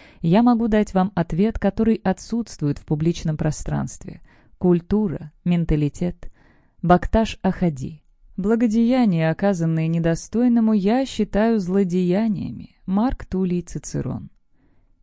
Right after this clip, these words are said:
История — это и есть естественный отбор.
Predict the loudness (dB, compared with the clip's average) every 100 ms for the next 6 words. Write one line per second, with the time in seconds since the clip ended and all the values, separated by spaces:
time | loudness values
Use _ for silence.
0 | -2 -2 -2 -2 2 2 2 0 -2 -2
1 | 0 2 0 0 0 0 0 0 -2 -6
2 | -12 -10 -4 -2 -4 -4 -2 -2 -4 -4
3 | -2 -4 -4 -4 -6 -10 -10